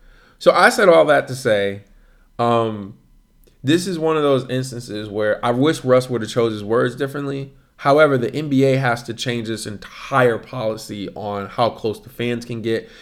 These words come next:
and they need to throw, throw people out when they're harassing the players. Because, bro, you say the wrong shit,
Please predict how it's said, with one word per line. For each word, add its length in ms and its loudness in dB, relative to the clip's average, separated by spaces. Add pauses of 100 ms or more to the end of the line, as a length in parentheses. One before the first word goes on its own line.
(100)
and 140 0
they 80 2
need 460 0
to 260 -6
throw, 340 6
throw 240 2
people 460 -4
out 240 -2
when 160 -4
they're 160 -2
harassing 720 -4
the 80 -12
players. 600 -6 (640)
Because, 280 2
bro, 580 4 (140)
you 160 -4
say 200 0
the 100 4
wrong 340 0
shit, 540 -6